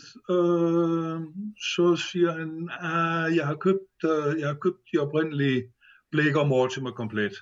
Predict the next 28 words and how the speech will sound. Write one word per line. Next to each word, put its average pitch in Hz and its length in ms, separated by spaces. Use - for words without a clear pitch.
Et 131 160
rigtig, 120 260
rigtig 117 240
fint 117 200
samlet 113 300
sæt, 107 240
men 117 120
jeg 131 180
kan 143 120
sgu - 240
ikke 220 180
få 196 140
hul 175 240
på 185 120
det 175 120
der 170 140
Blake 156 300
og 156 60
Mortimers 151 500
nye 160 220
eventyr. 151 440
Det 113 80
er 107 40
også 110 180
svært." 117 320
Så 156 60
siger 143 120
jeg, 120 100